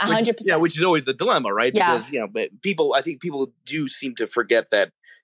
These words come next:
Speaker 2: income is very different than their credit line.
Speaker 1: Yeah, for sure. And, you know, just on the subject of tech and that topic, I am really wanting to see this earnings season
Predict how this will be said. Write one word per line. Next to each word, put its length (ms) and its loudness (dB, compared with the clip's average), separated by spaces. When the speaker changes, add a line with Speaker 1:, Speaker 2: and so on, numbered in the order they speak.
Speaker 2:
income 320 2
is 80 0
very 180 4
different 300 2
than 100 2
their 100 2
credit 240 2
line. 240 -2
Speaker 1:
Yeah, 360 0
for 140 -2
sure. 360 2
And, 140 2
you 40 4
know, 200 2
just 200 -4
on 160 4
the 80 4
subject 320 0
of 100 -4
tech 340 -4
and 120 -4
that 180 -4
topic, 460 -2
I 280 2
am 460 0
really 560 0
wanting 440 0
to 100 -6
see 240 0
this 260 -2
earnings 280 -2
season 600 0